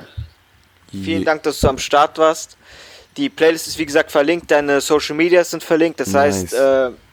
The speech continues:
Speaker 1: die Leute sollen auf jeden Fall drauf und abchecken, was bei dir geht.
Speaker 2: Geil.
Speaker 1: Für zukünftige Projekte, weißt du, werden wir das sowieso immer posten. Das heißt,
Speaker 2: Yes.
Speaker 1: jeder, der uns folgt, wird das auch mitbekommen.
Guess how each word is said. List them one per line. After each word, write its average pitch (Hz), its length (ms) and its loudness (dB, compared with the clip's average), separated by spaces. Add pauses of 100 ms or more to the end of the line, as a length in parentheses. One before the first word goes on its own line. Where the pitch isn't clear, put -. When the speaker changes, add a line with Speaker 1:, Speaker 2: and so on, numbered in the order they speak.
(120)
Speaker 1:
die 139 60 -12
Leute 147 280 0
sollen 135 180 0
auf 131 140 -6
jeden 147 140 -4
Fall 139 140 0
drauf 135 280 -6
und 131 80 -10
abchecken, - 500 -4
was 139 140 -10
bei 131 120 -2
dir 127 160 -4
geht. 147 360 -2 (100)
Speaker 2:
Geil. 90 360 0 (840)
Speaker 1:
Für 147 200 0
zukünftige 165 640 0
Projekte, 156 460 2
weißt 156 320 2
du, 156 140 0
werden 156 180 2
wir 147 80 0
das 143 140 -4
sowieso 160 360 2
immer 151 160 2
posten. 160 520 0
Das 135 180 -2
heißt, 139 340 0
Speaker 2:
Yes. 90 140 -2
Speaker 1:
jeder, 143 160 2
der 139 120 2
uns 139 180 -6
folgt, 147 320 -2
wird 147 160 -6
das 139 120 -2
auch 135 120 -6
mitbekommen. 151 640 -2